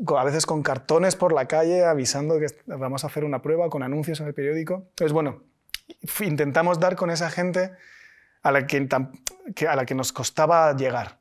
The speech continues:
¿no? Porque a lo mejor no conocíamos esos vecindarios, no conocíamos ese público,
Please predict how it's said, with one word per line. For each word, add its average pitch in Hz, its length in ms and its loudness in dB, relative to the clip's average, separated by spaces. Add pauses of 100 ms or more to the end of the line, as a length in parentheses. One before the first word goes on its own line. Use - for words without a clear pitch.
(120)
¿no? 160 180 -4
Porque 151 200 0
a 127 40 0
lo 131 60 -2
mejor 139 300 -4
no 143 80 0
conocíamos 135 680 -4
esos 135 200 -6
vecindarios, 143 580 -2
no 139 80 -4
conocíamos 135 400 -8
ese 143 200 -8
público, 175 420 -2